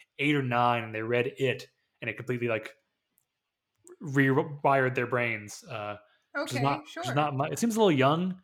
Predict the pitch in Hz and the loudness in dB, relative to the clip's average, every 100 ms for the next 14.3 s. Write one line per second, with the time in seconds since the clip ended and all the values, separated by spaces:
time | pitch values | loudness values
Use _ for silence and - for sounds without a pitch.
0 | _ 151 147 156 170 - 147 127 117 127 | _ 2 4 6 4 2 0 0 0 -2
1 | 113 113 117 113 117 113 123 123 117 120 | -6 -8 -8 -4 -4 -4 -10 -8 -6 -6
2 | 117 113 110 110 104 - 110 110 104 101 | -6 -8 -6 -8 -8 -8 -8 -6 -8 -12
3 | _ 123 117 123 147 208 214 190 180 151 | _ -4 -2 0 2 4 6 4 4 0
4 | 156 185 - 160 147 143 143 147 - _ | 0 0 2 2 4 4 2 -2 -8 _
5 | _ _ _ _ _ _ - - 190 190 | _ _ _ _ _ _ -20 0 0 2
6 | 208 180 - 170 - - 220 220 190 208 | 0 0 0 -4 -4 -4 -2 0 -2 -4
7 | 226 240 - - 139 139 156 208 220 220 | -6 -8 -14 -8 -4 -4 -4 -2 0 0
8 | 170 - _ _ _ - 143 - 170 170 | -4 -8 _ _ _ -12 -6 -4 -2 -2
9 | 165 147 135 135 135 143 135 135 127 123 | 0 0 0 4 4 4 -6 -2 -2 -2
10 | 117 _ _ _ _ _ _ 123 - 143 | -4 _ _ _ _ _ _ -8 -2 0
11 | 131 139 127 - 131 127 - 127 131 135 | 0 0 -2 -2 -2 -2 -6 -6 -4 -2
12 | 135 139 120 120 127 120 120 110 104 - | -2 -2 -2 -2 -2 -2 -2 -2 -4 -8
13 | _ _ _ _ 127 110 - 143 - 208 | _ _ _ _ -2 -2 0 -4 -2 -6
14 | 214 - | -8 -14